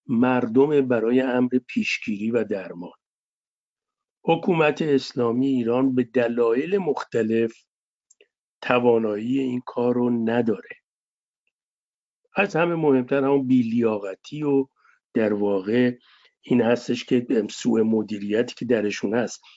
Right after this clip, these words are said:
اون فساد مالی که درشون هست. خب بسیاری از این ارگان‌ها و محافل بین‌المللی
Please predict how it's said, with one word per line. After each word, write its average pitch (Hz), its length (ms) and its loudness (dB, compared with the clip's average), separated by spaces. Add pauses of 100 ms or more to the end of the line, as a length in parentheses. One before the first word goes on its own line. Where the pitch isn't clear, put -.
(120)
اون 220 100 -2
فساد 190 560 -2
مالی 175 540 0
که 185 120 -4
درشون 120 540 -2
هست. - 420 -18 (2000)
خب 147 320 -2
بسیاری 185 640 2
از 175 160 0
این 196 160 -2
ارگان‌ها 156 800 0
و 175 80 0
محافل 156 600 -2
بین‌المللی 139 1000 0